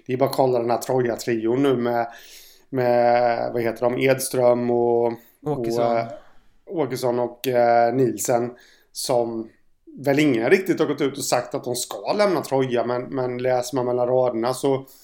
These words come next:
Speaker 1: så känns det som att det är så. Eh,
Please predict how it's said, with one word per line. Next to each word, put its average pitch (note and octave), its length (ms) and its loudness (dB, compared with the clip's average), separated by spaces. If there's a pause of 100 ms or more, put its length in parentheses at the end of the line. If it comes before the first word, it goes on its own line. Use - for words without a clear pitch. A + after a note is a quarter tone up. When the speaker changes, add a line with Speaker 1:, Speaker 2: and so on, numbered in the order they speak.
(340)
Speaker 1:
så - 140 -8
känns C3 300 0
det B2 60 -10
som B2 140 -6
att B2 100 -4
det A#2 80 -2
är A#2+ 100 0
så. C#3+ 200 2 (600)
Eh, B2+ 520 2